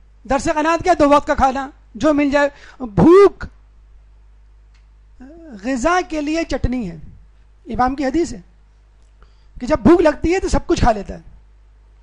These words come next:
क्या खाएंगे? अरे भाई मैंने दोपहर से कुछ नहीं खाया, जहर भी ले आओ तो खा लूँगा। और बेगम भागी भागी जाती हैं खाना लेने,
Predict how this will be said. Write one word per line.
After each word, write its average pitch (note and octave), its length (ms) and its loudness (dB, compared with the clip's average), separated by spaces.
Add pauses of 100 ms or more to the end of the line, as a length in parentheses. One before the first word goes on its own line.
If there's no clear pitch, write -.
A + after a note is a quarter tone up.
(240)
क्या E4 140 0
खाएंगे? C#4+ 300 -2
अरे B3 220 -2
भाई C4+ 240 2
मैंने C#4+ 200 -6
दोपहर B3+ 320 -4
से C#4 120 -8
कुछ B3+ 200 -10
नहीं B3+ 120 -8
खाया, C4 380 -2
जहर A#3 340 -4
भी C#4 100 -4
ले C4+ 140 -4
आओ C#4 140 2
तो D4 100 -4
खा A3 140 2
लूँगा। F#3 280 -8 (680)
और A3 140 -4
बेगम A3+ 280 -6
भागी A#3 260 -4
भागी A3+ 240 -4
जाती A#3 300 -10
हैं C#4 140 -12 (2500)
खाना C#4 280 2
लेने, G#3+ 260 -8